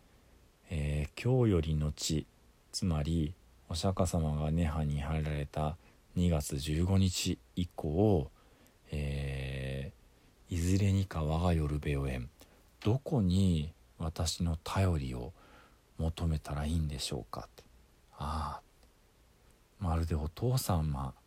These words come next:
お父様のような世尊お釈迦様。まるでお母様のような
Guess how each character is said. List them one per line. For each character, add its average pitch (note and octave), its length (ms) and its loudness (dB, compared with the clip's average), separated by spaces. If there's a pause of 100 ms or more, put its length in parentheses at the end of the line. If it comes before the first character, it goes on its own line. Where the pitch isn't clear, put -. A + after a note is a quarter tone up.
(120)
お - 100 -10
父 B2+ 220 -4
様 G2+ 280 0
の F2+ 140 2
よ G#2 180 4
う F#2 40 2
な C#2+ 220 -2 (680)
世 - 200 -2
尊 D2 420 -2
お F2+ 80 -4
釈 - 240 -2
迦 D2+ 80 -4
様。 D#2 400 -8 (840)
ま F2 160 2
る F2 80 4
で F2 120 0
お E2+ 100 2
母 G2+ 260 0
様 G2 300 0
の G2 140 0
よ G#2 220 2
う F2 40 2
な D#2 240 -2